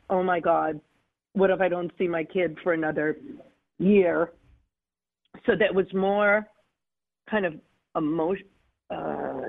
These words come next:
in my mind. I can't really locate in my body where it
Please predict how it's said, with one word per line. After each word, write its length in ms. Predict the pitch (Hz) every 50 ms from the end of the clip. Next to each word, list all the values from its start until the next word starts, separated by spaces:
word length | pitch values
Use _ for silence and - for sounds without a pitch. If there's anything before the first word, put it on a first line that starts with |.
| - - -
in 120 | 208 202
my 180 | 190 185 175 170
mind. 840 | 165 165 160 156 143 147 151 156 175 190 220 247 262 277 330 - - -
I 80 | 202 190 196 - - -
can't 260 | - 233 240 240 - -
really 560 | 202 214 214 202 196 185 175 165 156 165 - _ _ _ _ _ _ _ _ _ _ -
locate 600 | 170 170 185 196 208 202 - 247 226 233 220 -
in 160 | - 180 165 160
my 160 | 156 151 151 147 _ -
body 640 | 139 131 135 127 156 180 202 214 226 226 226 226 - _ -
where 480 | - 165 185 190 185 180 180 139 - - _ _ _ _ _ _ _ _ _ -
it 180 | 196 190 185